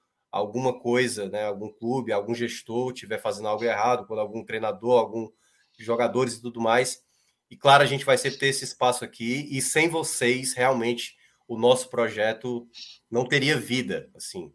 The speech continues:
É, realmente é por conta de vocês que esse projeto tá sempre no ar e o mínimo que a gente pede, realmente, é deixar o like aí, o curtir, é... e, claro, quem, se você não for inscrito, se inscreva, se você estiver vendo a live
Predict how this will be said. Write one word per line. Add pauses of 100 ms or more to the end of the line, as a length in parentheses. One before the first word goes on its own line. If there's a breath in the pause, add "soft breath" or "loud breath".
É,
realmente
é
por
conta
de
vocês (460 soft breath)
que
esse
projeto
tá
sempre
no
ar (320)
e
o
mínimo
que
a
gente
pede, (340)
realmente,
é
deixar
o
like
aí,
o
curtir, (520 soft breath)
é...
e,
claro,
quem,
se
você
não
for
inscrito,
se
inscreva,
se
você
estiver
vendo
a
live